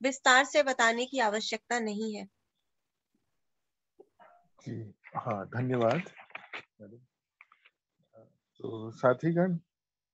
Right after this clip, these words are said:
Speaker 2: अब जो नया भाग जो शुरू हुआ है, ये है,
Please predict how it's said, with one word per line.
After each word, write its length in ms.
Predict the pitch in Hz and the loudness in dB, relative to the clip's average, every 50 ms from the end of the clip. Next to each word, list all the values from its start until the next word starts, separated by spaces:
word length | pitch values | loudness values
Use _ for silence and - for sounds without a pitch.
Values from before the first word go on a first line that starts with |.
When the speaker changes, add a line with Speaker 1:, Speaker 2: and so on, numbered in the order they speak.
| _ _ _ _ - | _ _ _ _ 2
Speaker 2:
अब 320 | 139 139 135 135 143 135 | 2 2 4 6 6 6
जो 200 | 135 143 151 143 | 6 6 4 6
नया 320 | 135 139 131 139 147 160 156 | 6 6 6 6 6 6 4
भाग 340 | 123 120 131 139 147 143 | 2 2 4 4 4 4
जो 340 | 139 - _ _ - 120 117 | 0 -8 _ _ -6 -6 -4
शुरू 240 | 117 - - 127 139 | -6 -6 -8 -6 -4
हुआ 240 | 143 135 131 131 131 | 0 2 2 2 2
है, 320 | 135 151 170 196 202 165 120 | 2 0 -2 -4 -6 -10 -4
ये 240 | 127 135 135 139 | 0 4 4 4
है, 220 | 139 147 160 165 | 4 2 0 -2